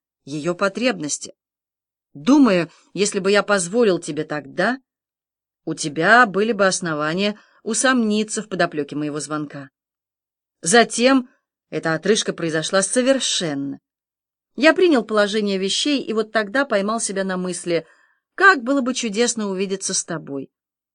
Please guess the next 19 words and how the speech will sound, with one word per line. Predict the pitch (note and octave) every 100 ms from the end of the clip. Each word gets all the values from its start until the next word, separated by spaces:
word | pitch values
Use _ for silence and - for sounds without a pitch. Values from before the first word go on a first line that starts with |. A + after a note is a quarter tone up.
| _ _
Я | F#3 C#4+ D4
проанализировал | C4+ B3 A#3 A3+ F3 G#3 G#3 G3+
свои | F#3+ G3 G3 G3 _ _
побуждения | G#3 F#3+ G#3 D#3+ E3 F#3+ F#3 F3+ E3+ _ _ _ _
и | -
едва | A3 G3+ A3 D#4
убедился, | D4+ C4 G3 G3+ F3+ - D3+ - _
что | - A3
никакой | A3 G#3 F#3 C4+
задней | G#3 G#3 F3 F3
мысли | F3 G#3 A3+
за | G3+ F3+
ними | F3+ G3
не | G3 C4+
стоит, | - B3 A3 D#3+ D#3 _ _ _
сразу | - F3 G3+ G#3+
бросился | D#3+ D#3 E3+ E3+ E3+
к |
телефону. | - D#3+ D#3+ D3+ C#3 C#3